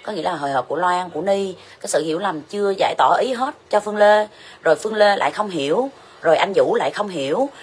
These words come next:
Là bốn người như vậy thì nó, nó, nó không có ngồi lại với nhau á mọi người. Cho lúc khi mà ngồi lại với nhau rồi thì sẽ hiểu hơn. Mọi người hạ cái tôi một tí, rồi để phân tích ra ai đúng ai sai. Thì cứ nhìn nhận cái sai là mình sẽ hoàn thiện.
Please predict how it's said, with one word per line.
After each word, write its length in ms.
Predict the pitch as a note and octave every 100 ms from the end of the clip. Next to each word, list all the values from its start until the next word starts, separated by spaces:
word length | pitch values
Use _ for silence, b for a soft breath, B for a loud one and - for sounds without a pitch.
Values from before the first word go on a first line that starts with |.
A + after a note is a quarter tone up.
| -
Là 140 | D3
bốn 240 | F3+ A#3 C#4+
người 160 | F#3+
như 100 | F3
vậy 200 | F3+ C#3+
thì 280 | E3+ D3+ D3+ - _ _ _ -
nó, 140 | F#3+
nó, 140 | G#3 G#3+
nó 160 | A#3 A#3 A3+
không 180 | - A#3
có 100 | A#3
ngồi 140 | A#3+ E3+
lại 100 | D3+
với 100 | A#3+
nhau 200 | A#3+ A#3
á 60 |
mọi 140 | G#3 E3
người. 240 | E3+ D#3+ B B B -
Cho 120 | G3+
lúc 140 | A#3 B3+
khi 80 | A3+
mà 80 |
ngồi 120 | F3 D3+
lại 100 | D3
với 80 | A3+
nhau 180 | A3 F#3+
rồi 200 | E3 C#3+
thì 100 | D3+
sẽ 120 | E3
hiểu 200 | F3+ D#3+
hơn. 320 | A3 G#3+ G#3+ - B B -
Mọi 160 | D#3
người 300 | E3+ E3 D3+ D3 C#3+ C#3+
hạ 240 | C#3 C#3 D#3+
cái 80 | G#3
tôi 160 | G#3
một 160 | - -
tí, 320 | G3 B3 C#4+ B B B
rồi 200 | - D3+
để 260 | C#3+ D3+ A3 A3+ G3 F#3 F3 -
phân 180 | G3+ G#3
tích 180 | C4+ -
ra 160 | G3
ai 220 | F#3 A#3+ F#3
đúng 160 | A3+
ai 160 | A3+ F#3+
sai. 380 | G3+ F#3+ F#3+ F3+ B B B -
Thì 80 | E3
cứ 180 | G3 B3
nhìn 280 | A#3+ E3+ D3+
nhận 160 | C3+
cái 120 | E3+ G3+
sai 240 | G3 E3+
là 100 | D3
mình 180 | C#3 C3
sẽ 120 | D3+
hoàn 180 | F3 C3+
thiện. 260 | B2 A#2